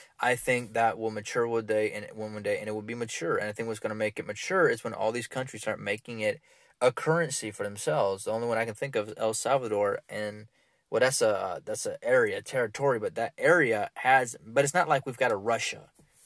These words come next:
doing that. We don't have a, I just think things like Dogecoin and all that stuff, it's just silly to me. It's, it's absolutely silly.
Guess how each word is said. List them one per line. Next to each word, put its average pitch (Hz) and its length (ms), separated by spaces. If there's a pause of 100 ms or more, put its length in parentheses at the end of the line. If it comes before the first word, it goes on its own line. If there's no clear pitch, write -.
doing 98 320
that. 78 200
We 107 60
don't 117 160
have 113 380
a, 90 440 (500)
I 139 60
just 170 140
think 220 240
things 156 220
like 110 180
Dogecoin 120 680
and 110 80
all 104 100
that 113 80
stuff, 107 200
it's 113 120
just 135 220 (180)
silly 190 480
to 95 60
me. - 240 (380)
It's, 123 100
it's 127 180
absolutely 131 420
silly. 127 380